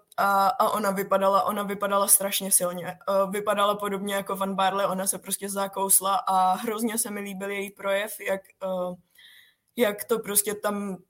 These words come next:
moc jsem nepochybovala o tom, že to vyhraje, když vyrazila, protože, protože to byl od ní, to byl opravdu jako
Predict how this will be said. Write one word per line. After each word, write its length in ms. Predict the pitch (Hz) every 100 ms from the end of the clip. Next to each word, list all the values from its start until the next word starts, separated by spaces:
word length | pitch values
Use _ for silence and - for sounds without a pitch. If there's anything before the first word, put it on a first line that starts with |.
| -
moc 240 | 226 220
jsem 140 | 254 226
nepochybovala 720 | 208 220 240 196 208 202 202
o 80 | 196
tom, 160 | 196
že 120 | 220 190
to 120 | 196
vyhraje, 400 | 196 196 185 180
když 260 | 180 185
vyrazila, 460 | 185 180 185 190 190
protože, 840 | 185 185 180 190 190 185 180 180 175 - _ _ _ _ _ _ _
protože 420 | - 214 208 208
to 120 | 190 185
byl 180 | 202 -
od 60 |
ní, 200 | 196 202
to 100 | 196
byl 140 | 196 196
opravdu 340 | 196 196 190 196
jako 560 | 190 185 190 190 185